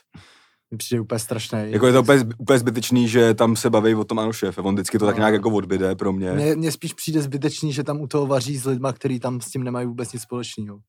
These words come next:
Speaker 2: No, mně to přijde úplně, že to nedává smysl.
Speaker 1: Že tam úplně jako na sílu říkají: „No a šéfe, a jak
Speaker 2: No,
Speaker 1: to
Speaker 2: přesně.
Speaker 1: tam bylo s těma mraženýma věcma?“
Speaker 2: Jo, jo, a to mi přijde, že on tam přijde s nějakým scénářem: „Hele, ty budeš vařit tady to svoje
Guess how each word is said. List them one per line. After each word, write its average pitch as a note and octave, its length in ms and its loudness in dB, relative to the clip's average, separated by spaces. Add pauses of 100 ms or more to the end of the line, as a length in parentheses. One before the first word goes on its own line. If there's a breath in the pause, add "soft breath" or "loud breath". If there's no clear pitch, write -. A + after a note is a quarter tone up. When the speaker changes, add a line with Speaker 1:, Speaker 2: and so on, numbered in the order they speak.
(120)
Speaker 2:
No, G2+ 80 -2
mně G#2+ 100 4
to A2+ 60 4
přijde A#2 200 4
úplně, A#2+ 220 6
že A#2+ 100 2
to B2 80 2
nedává A#2+ 360 6
smysl. A2+ 340 -2
Speaker 1:
Že A#2 100 -10
tam B2+ 160 -4
úplně B2 240 -4
jako B2 180 -6
na B2 100 -4
sílu A#2+ 380 -6
říkají: A2 260 -6
„No C#3+ 360 -8
a B2 60 -6
šéfe, D#3 600 -2
a C3 300 -4
jak C#3 80 0
Speaker 2:
No, C#3 40 4
Speaker 1:
to B2+ 40 6
Speaker 2:
přesně. C3 260 6
Speaker 1:
tam D3 100 8
bylo G#3+ 240 6
s - 80 -8
těma F#3 200 2
mraženýma D3+ 600 -2
věcma?“ C3+ 200 2
Speaker 2:
Jo, A#2 240 10
jo, C3 280 8
a A#2 80 2
to A#2+ 120 0
mi B2 80 2
přijde, B2 240 4
že B2 120 4
on A#2+ 200 2
tam B2 140 4
přijde B2 200 0
s - 20 4
nějakým A#2 220 2
scénářem: A2+ 300 2
„Hele, A#2+ 220 8
ty A2 60 -2
budeš A2+ 180 4
vařit A2+ 220 4
tady A2+ 200 4
to A2+ 120 -2
svoje A#2 400 6